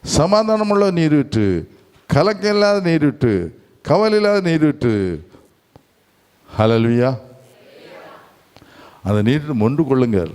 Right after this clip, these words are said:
ரட்சிப்பின் நீரூற்றை மொண்டு கொள்ளுங்க. ஆண்டவர் மற்றதெல்லாம் நீரூற்று சாக்கடை. மக்கள் வந்து உலகப்பிரகாரமான சாக்கடையை நம்பி ஓடிட்டு இருக்காங்க. அது நல்லா இருக்கு, இது நல்லா இருக்கு, இது நல்லா இருக்கு.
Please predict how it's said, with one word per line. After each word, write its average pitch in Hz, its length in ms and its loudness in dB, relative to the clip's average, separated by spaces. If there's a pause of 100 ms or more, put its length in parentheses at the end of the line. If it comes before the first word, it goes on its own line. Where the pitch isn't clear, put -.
ரட்சிப்பின் 147 380 -2
நீரூற்றை 139 480 0
மொண்டு 117 260 0
கொள்ளுங்க. 110 200 -2
ஆண்டவர் 117 440 -2 (380)
மற்றதெல்லாம் 190 480 0
நீரூற்று 170 400 -2
சாக்கடை. 147 520 -2 (3000)
மக்கள் 147 320 0
வந்து 196 300 2
உலகப்பிரகாரமான 202 480 0
சாக்கடையை 196 480 0
நம்பி 180 220 -2
ஓடிட்டு 151 240 2
இருக்காங்க. 101 380 -2
அது 107 100 0
நல்லா 107 240 0
இருக்கு, 104 240 -2
இது 107 140 -6
நல்லா 107 200 2
இருக்கு, 87 260 -4
இது 113 120 0
நல்லா 98 180 2
இருக்கு. 78 260 -8